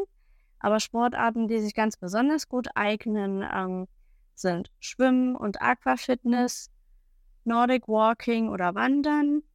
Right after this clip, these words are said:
Yoga, Pilates, auch Radfahren. Ähm, da musst du je-, je-, äh, jedoch drauf achten, dass, äh, ja auch oft in der Schwangerschaft der Gleichgewichtssinn nachlässt. Also da solltest du dann nur so lange Rad fahren,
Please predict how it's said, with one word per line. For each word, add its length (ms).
Yoga, 720
Pilates, 1080
auch 260
Radfahren. 1200
Ähm, 600
da 160
musst 220
du 40
je-, 320
je-, 320
äh, 440
jedoch 320
drauf 260
achten, 720
dass, 600
äh, 580
ja 200
auch 140
oft 280
in 80
der 120
Schwangerschaft 840
der 200
Gleichgewichtssinn 1300
nachlässt. 840
Also 240
da 180
solltest 420
du 40
dann 180
nur 160
so 100
lange 320
Rad 220
fahren, 400